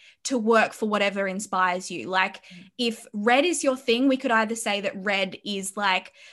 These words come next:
Speaker 1: appetite inducing, so it should only be used for food brands, or we could say, "Well, that's, like, a really sexy color and your
Speaker 2: Yeah.
Speaker 1: branding is sexy, so let's
Speaker 2: Yeah.
Speaker 1: use that." Like, we can make it
Speaker 2: Or exciting
Speaker 1: This
Speaker 2: or
Speaker 1: is the
Speaker 2: urgent. You can make it anything with all that,
Speaker 1: This
Speaker 2: like,
Speaker 1: is the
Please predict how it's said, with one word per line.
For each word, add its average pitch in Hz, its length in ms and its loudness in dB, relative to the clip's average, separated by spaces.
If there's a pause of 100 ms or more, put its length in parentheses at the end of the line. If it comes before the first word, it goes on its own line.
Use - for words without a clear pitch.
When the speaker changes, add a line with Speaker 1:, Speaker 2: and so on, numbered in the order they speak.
(200)
Speaker 1:
appetite 233 720 2
inducing, 220 760 2
so 214 160 -2
it 190 100 -2
should 226 160 -2
only 226 260 2
be 226 100 0
used 214 340 0
for 214 100 -2
food 233 320 -2
brands, 196 480 -2
or 220 40 -2
we 226 120 0
could 226 160 -4
say, 220 180 -2
"Well, 226 140 -2
that's, 240 260 0
like, 240 120 -6
a 226 40 -6
really 214 260 -2
sexy 226 380 -4
color - 400 -8
and 208 160 -6
your 202 120 -6
Speaker 2:
Yeah. 180 40 -12
Speaker 1:
branding 202 300 -2
is 220 160 -4
sexy, 175 360 -6
so 202 180 -6
let's 202 240 -4
Speaker 2:
Yeah. 254 100 -4
Speaker 1:
use 226 140 -6
that." - 360 0
Like, 202 260 -2
we 240 140 -6
can 285 180 0
make 302 240 0
it 403 300 -4
Speaker 2:
Or 190 80 -2
exciting 208 540 4
Speaker 1:
This 185 60 -2
Speaker 2:
or 180 40 -2
Speaker 1:
is 156 60 -4
the 190 80 0
Speaker 2:
urgent. 214 300 2
You 220 100 -4
can 254 100 -2
make 285 140 2
it 330 120 2
anything 247 400 0
with 190 120 2
all 180 100 0
that, 170 200 0
Speaker 1:
This 165 60 -2
Speaker 2:
like, 180 140 2
Speaker 1:
is - 80 -2
the 494 60 8